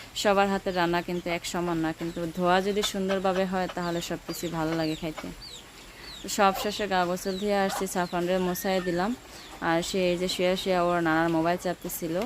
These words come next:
আমি এখানে ভাত নিয়ে এনেছি, একটা লেবু কাইটা নিয়ে এনেছি, এক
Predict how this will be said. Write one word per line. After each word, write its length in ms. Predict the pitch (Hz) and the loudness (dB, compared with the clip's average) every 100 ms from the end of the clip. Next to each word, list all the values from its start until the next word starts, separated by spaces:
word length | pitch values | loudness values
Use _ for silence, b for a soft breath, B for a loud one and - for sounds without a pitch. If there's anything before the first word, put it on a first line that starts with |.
| 247 - - | -4 -8 -6
আমি 280 | 170 175 180 | -4 0 -2
এখানে 300 | 180 180 175 | -2 -2 -2
ভাত 220 | 175 170 - | -2 -4 -2
নিয়ে 140 | 175 | -2
এনেছি, 400 | 175 175 - 220 - B B B - | 0 -2 -4 -6 -6 B B B -8
একটা 280 | 185 - | -6 -2
লেবু 280 | 185 170 170 175 | 0 2 0 -2
কাইটা 280 | 185 185 | -2 -2
নিয়ে 180 | 180 180 | -2 0
এনেছি, 360 | 180 180 - | 0 -2 -4
এক 120 | 214 | -4